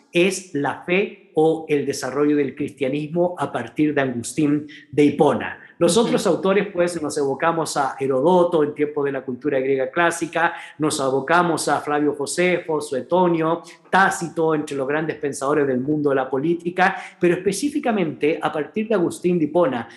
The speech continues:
Speaker 1: cuando el cristianismo, por cierto, se oficializa como la religión del imperio, Dilthey reconoce que los valores morales,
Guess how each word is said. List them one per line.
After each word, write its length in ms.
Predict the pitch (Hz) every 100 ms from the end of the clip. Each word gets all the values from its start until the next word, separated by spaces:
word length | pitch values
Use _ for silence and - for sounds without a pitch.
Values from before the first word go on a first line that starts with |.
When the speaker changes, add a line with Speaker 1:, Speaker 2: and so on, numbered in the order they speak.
| -
Speaker 1:
cuando 260 | - 160 156
el 100 | 156
cristianismo, 640 | 170 - 170 190 220 185
por 140 | 151
cierto, 360 | - 202 196 139
se 120 | -
oficializa 640 | 147 151 - 139 185 180 156
como 200 | 143 139
la 120 | 131
religión 420 | 131 123 - 175
del 140 | 180
imperio, 560 | 196 214 170 135 151 - - - _
Dilthey 420 | 147 247 254 254
reconoce 720 | 196 202 165 202 175 - - - _ _ _ _ _
que 140 | - 170
los 260 | 175 165
valores 400 | - 156 185 226
morales, 840 | 220 185 180 156 143 110 - - _